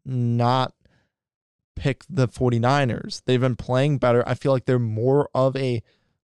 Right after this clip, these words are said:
like, legit playoff team than the Tennessee Titans right now. And I know the Titans are, like, the three seed as of right now,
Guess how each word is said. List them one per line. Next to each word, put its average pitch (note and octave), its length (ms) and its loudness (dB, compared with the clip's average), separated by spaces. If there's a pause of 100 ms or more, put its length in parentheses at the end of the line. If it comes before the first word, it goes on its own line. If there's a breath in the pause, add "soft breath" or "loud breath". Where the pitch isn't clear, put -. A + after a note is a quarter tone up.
(280)
like, B2 300 0 (680)
legit B2+ 540 2
playoff C3 400 0
team B2+ 300 -4 (120)
than B2 200 0
the B2+ 60 -6
Tennessee B2 380 -4
Titans A#2 300 -2
right A#2+ 80 0
now. A#2+ 160 0
And A#2+ 80 2
I A#2+ 80 2
know C3 160 0
the C3+ 100 0
Titans B2 380 -2
are, A#2 140 2
like, A2+ 240 0
the B2 100 -14 (240)
three B2 320 0
seed A#2 360 -4
as A2 200 -2
of G#2 100 -8
right A2 200 -2
now, A2 400 -2